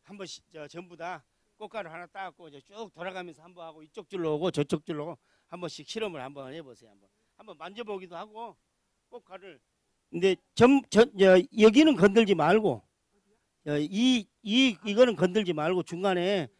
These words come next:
어, 면봉같이 된 건, 어, 암술은 건들지 말고, 예, 예, 되죠? 예. 한 번만 해요. 또 뒤에 하라고. <laughs>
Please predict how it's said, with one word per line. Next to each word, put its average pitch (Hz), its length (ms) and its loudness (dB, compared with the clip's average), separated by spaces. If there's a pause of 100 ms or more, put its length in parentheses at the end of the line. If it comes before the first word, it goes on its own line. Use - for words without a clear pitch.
(260)
어, 139 200 -6
면봉같이 175 600 -4
된 151 140 -10
건, 165 360 -8
어, - 80 -16
암술은 160 440 -8
건들지 147 320 -10
말고, 147 420 -6
예, 139 220 -10 (420)
예, 117 260 -16 (360)
되죠? 185 320 -6 (520)
예. 107 120 -20 (1300)
한 - 180 -20
번만 226 300 -14
해요. 165 300 -6
또 170 140 -12
뒤에 147 260 -6
하라고. 131 640 -8 (880)
<laughs> - 920 -14